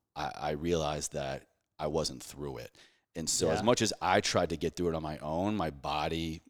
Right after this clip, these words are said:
Speaker 1: my physical and emotional self was just like, "Nah, nah, nah, man, we, we still got some stuff to work through."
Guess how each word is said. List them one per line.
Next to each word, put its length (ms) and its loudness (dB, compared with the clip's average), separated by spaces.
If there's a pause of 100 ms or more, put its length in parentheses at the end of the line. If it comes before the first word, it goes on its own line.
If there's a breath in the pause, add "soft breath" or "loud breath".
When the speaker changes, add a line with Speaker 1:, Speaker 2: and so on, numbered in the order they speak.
(100)
Speaker 1:
my 180 -10
physical 520 -4
and 80 -6
emotional 440 -6
self 520 -2
was 140 -8
just 160 -4
like, 120 -10
"Nah, 280 -2
nah, 140 2
nah, 220 0
man, 180 -4
we, 180 0
we 120 -2
still 160 2
got 160 0
some 100 -6
stuff 240 -2
to 80 -8
work 260 -2
through." 300 -10